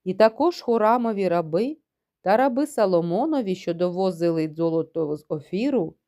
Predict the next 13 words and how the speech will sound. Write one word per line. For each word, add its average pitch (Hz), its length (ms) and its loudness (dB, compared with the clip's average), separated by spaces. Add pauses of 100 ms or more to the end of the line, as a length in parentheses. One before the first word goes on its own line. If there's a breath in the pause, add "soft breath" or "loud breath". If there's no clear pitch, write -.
(440)
спроваджували 254 1120 0 (500)
алмугове 196 880 2
дерево 254 720 0 (440)
та 294 240 -2
дороге 185 500 0
каміння. 156 800 -4 (1120)
І 294 160 2
поробив 285 680 0
цар 196 440 0
з 208 120 -16
алмугового 180 960 0
дерева 254 560 0
сходи 233 720 -4